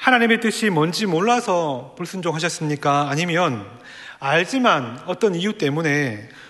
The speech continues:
순종을 하지 않기로 결정하시고 불순종을 하셨습니까? 아마 저를 비롯해서 많은 분들께서 하나님의 뜻을 분명히 알지만, 그러나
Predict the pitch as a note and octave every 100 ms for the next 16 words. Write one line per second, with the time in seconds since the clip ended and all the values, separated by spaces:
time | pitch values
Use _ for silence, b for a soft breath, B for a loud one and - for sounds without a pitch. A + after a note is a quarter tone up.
0 | B - G#3 G#3 G3 G#3 G#3+ E3 D3+ -
1 | D#3 D3+ G3+ - B B - E3+ G3+ C4
2 | C4 G3 - C#3+ D3 A3 A3+ - _ -
3 | D#3 F3 D3+ C#3+ D3+ E3+ - C3 A#2+ A#2
4 | A#2 C#3+ _ _ _ _ B B B B
5 | B B - - C#3+ D3+ D3+ B2+ A#2 B
6 | B B _ C#3 E3+ F#3+ D#3 E3+ D#3 C#3+
7 | D#3+ C3 B B - C3 D3+ G#3+ A#3+ A3
8 | G3 D3 C3 D3+ A#2 - B B B B
9 | - B3 A#3 A3 G#3 G#3+ D3+ D3+ G#3+ A3
10 | D3 F#3 B3+ G3+ E3 B2+ G2 A2 - _
11 | b b _ E3 D3+ C#3 D#3+ G#3 -